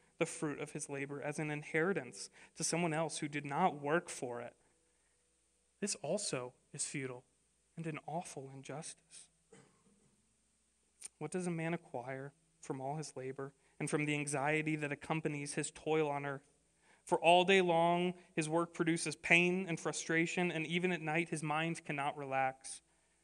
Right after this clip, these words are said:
This also is futile. Well, there's nothing better for people than to eat and drink and find enjoyment in their work. I also perceived that this ability to find enjoyment comes from God. For no one can eat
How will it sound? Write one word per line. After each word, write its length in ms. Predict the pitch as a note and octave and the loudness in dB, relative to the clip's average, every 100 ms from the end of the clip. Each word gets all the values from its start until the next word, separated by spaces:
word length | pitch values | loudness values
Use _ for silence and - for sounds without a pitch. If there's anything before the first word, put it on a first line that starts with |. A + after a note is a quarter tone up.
| _ - | _ -10
This 160 | - | -6
also 400 | C#3 C#3+ - C#3 | -4 -6 -8 -10
is 120 | C3+ | -10
futile. 440 | - B2+ C3 D3+ - _ _ _ _ _ _ _ _ _ _ _ _ _ | -10 -12 -12 -14 -16 _ _ _ _ _ _ _ _ _ _ _ _ _
Well, 220 | D3 D#3+ - _ _ _ _ _ _ _ | -8 -8 -10 _ _ _ _ _ _ _
there's 160 | D3+ C#3+ | -10 -6
nothing 300 | D3 F3 D#3 | -6 -4 -4
better 320 | B2 B2 B2+ _ - _ | -4 -6 -8 _ -20 _
for 140 | - C#3 | -10 -8
people 340 | C3 C3+ C#3+ | -6 -4 -4
than 160 | C#3+ C#3 | -4 -6
to 120 | - - | -8 -10
eat 360 | D#3 - - _ | -12 -12 -18 _
and 160 | C#3+ C3+ | -10 -6
drink 380 | C3+ C#3 D3+ C#3 | -4 -4 -6 -12
and 160 | C3+ | -12
find 300 | - C3 C#3 | -8 -6 -6
enjoyment 560 | C#3 C3+ C#3 C#3 C#3 C#3+ | -8 -8 -8 -6 -8 -10
in 100 | C#3 | -8
their 160 | B2+ B2+ | -8 -6
work. 400 | C3 B2+ _ _ _ _ _ - | -6 -8 _ _ _ _ _ 4
I 60 | |
also 220 | D3 D3+ D#3 | 4 4 -4
perceived 600 | D#3+ - D#3 D3 - - | -6 -2 -2 -2 -4 -8
that 140 | C#3+ | -2
this 180 | D#3 D#3 | -2 -2
ability 460 | C#3+ D3 D3 C#3+ C#3+ | -4 -4 -2 -4 -6
to 120 | D3+ | -6
find 340 | - C3+ C3+ | -4 -6 -6
enjoyment 500 | C#3 C#3 C#3 C#3 - | -10 -8 -8 -10 -10
comes 160 | C#3 C#3+ | -12 -12
from 200 | - C#3 | -12 -8
God. 320 | C#3+ C#3 C#3 _ _ _ _ _ _ _ _ | -4 -4 -8 _ _ _ _ _ _ _ _
For 120 | D3 | 0
no 120 | D3+ | 2
one 120 | D#3+ | 2
can 220 | D#3+ D3 E3 | 0 -4 -2
eat 340 | E3+ F3+ - | -4 -4 -10